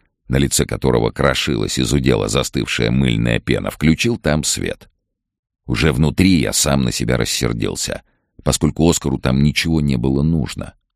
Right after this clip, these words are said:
Но я упорно ждал — пока смогу отлить хоть немного водички, и при малом давлении внутри пузыря должен был очень стараться, еще и потому, что стоял почти вплотную к деревянному очку,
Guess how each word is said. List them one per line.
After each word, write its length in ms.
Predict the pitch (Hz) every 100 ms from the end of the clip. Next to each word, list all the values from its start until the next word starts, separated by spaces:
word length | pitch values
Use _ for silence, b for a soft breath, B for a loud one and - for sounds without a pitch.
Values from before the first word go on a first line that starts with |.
| -
Но 80 | 64
я 140 | 80
упорно 500 | 92 - 135 117 113
ждал — 500 | 73 71 78 50 50 _ - 73
пока 180 | 64 60
смогу 340 | 71 65 64
отлить 360 | 62 85 92 -
хоть 180 | 57
немного 340 | 60 60 69 62
водички, 580 | 60 65 55 50 - 62
и 100 | 65
при 200 | 85 95
малом 400 | 117 120 90 80
давлении 580 | 80 78 98 92 71
внутри 420 | 60 64 71 80 78
пузыря 560 | - 65 - 76 98
должен 400 | 69 78 71 67
был 180 | 65 65
очень 280 | 69 - 64
стараться, 600 | - 71 71 67 - 53
еще 340 | 50 - -
и 60 | 53
потому, 420 | - 52 58 65
что 160 | - 55
стоял 420 | - 64 76 62
почти 380 | - - - -
вплотную 640 | - 71 71 82 71 50
к 80 | 50
деревянному 640 | 65 69 62 50 50 53
очку, 480 | 65 - - 57